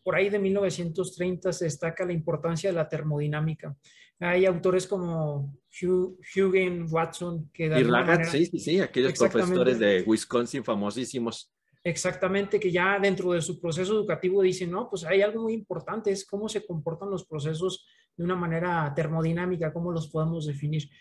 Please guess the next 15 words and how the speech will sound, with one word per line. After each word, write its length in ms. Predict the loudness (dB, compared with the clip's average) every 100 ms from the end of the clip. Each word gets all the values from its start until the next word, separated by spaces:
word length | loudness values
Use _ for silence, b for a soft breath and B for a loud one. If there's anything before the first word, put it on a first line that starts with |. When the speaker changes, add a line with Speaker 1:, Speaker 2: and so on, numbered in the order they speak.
| b b
Speaker 1:
Yo 160 | 0 4
creo 180 | 4 4
que 220 | 6 6
eso 180 | 6 0
también 300 | 0 0 0
es 160 | -2
un 100 | -4
partaguas 580 | -2 -2 -2 -2 -2 -4
para 240 | -4 -4 -4
lo 120 | -4
que 160 | -8 -6
conocemos 600 | -2 -2 -2 -2 -4 -4
hoy 160 | -4
día 200 | -2 -2
como, 480 | -4 -6 -6 -6 -10